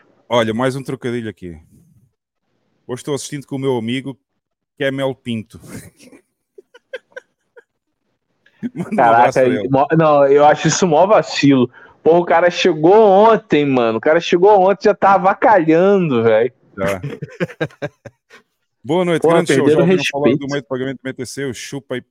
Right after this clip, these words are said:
Speaker 1: chupa e pau. Chupa e pau. É, tá boa essa aí, chupa e pau tá boa. Bom, é isso, bora.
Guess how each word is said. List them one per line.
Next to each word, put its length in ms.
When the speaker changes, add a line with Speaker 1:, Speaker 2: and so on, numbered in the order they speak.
Speaker 1:
chupa 480
e 60
pau. 260
Chupa 360
e 60
pau. 320
É, 580
tá 160
boa 220
essa 220
aí, 100
chupa 240
e 40
pau 160
tá 140
boa. 280
Bom, 380
é 120
isso, 320
bora. 400